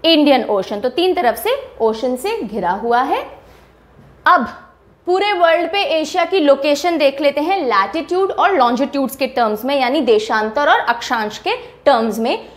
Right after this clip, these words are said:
So ये देखो, ये पूरा map है और इसमें जितना भी आपको ये red, maroon, brown जो भी color आपको screen पे दिख रहा होगा, this is Asia। all right, extends from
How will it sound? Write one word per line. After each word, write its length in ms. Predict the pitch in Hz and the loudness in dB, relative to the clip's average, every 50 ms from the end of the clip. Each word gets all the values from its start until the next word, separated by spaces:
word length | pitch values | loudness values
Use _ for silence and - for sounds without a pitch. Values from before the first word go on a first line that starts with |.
| - - | -20 -10
So 140 | - 311 294 | -4 -2 0
ये 140 | 302 311 339 | 0 0 0
देखो, 340 | 269 320 320 311 359 403 427 | 0 0 -2 0 -2 -2 -2
ये 180 | 381 269 311 | 0 -2 -2
पूरा 280 | 302 302 302 302 311 320 | -2 0 0 0 2 2
map 320 | 302 277 254 247 247 - | 2 2 2 0 -2 -2
है 60 | 370 | -2
और 60 | 349 349 | -2 -2
इसमें 240 | - - 359 330 | -2 -2 -2 -2
जितना 320 | 240 285 285 - 311 349 359 | -2 -4 -4 -4 -2 -2 0
भी 100 | 339 381 | 2 4
आपको 300 | 359 330 330 - - 330 | 2 2 2 0 -2 -2
ये 120 | 349 349 | 0 0
red, 320 | 302 247 247 262 285 277 285 | 0 0 2 2 2 2 2
maroon, 380 | 269 254 254 269 294 302 277 | 0 0 0 0 0 0 0
brown 280 | 254 247 240 262 285 277 | 2 0 0 0 0 0
जो 140 | 262 233 226 | 2 0 0
भी 100 | 311 285 | 0 0
color 280 | - 320 311 320 302 | 0 0 2 2 2
आपको 260 | 285 277 277 - 320 | 2 0 -2 -4 -8
screen 320 | 302 - - 262 277 277 269 | -8 -6 -4 -4 -2 -2 0
पे 100 | 277 302 | -2 -2
दिख 160 | 254 285 294 | -2 -2 -2
रहा 120 | 302 311 | -2 -2
होगा, 280 | 302 311 277 254 359 466 - - - - - - | 0 0 0 0 0 -2 -4 -8 -16 -18 -10 0
this 160 | 214 277 320 | 0 0 0
is 600 | 311 - - 370 480 508 - - - - - 254 240 | 0 -2 0 0 0 0 -2 -6 -10 0 2 2 2
Asia। 280 | 208 - - - 185 - - - - - - - - - | 2 0 -4 -6 -6 -6 -6 -10 -18 -20 -20 -18 -6 -2
all 100 | 269 277 | 0 2
right, 200 | 311 415 466 440 440 - - - - - - 277 | 2 2 2 0 -2 -6 -16 -20 -18 -8 -2 0
extends 560 | 285 285 - - - 415 440 466 480 480 - - | 0 0 -2 -4 0 2 4 4 2 2 0 0
from 240 | 392 370 349 - 349 | 2 4 4 4 2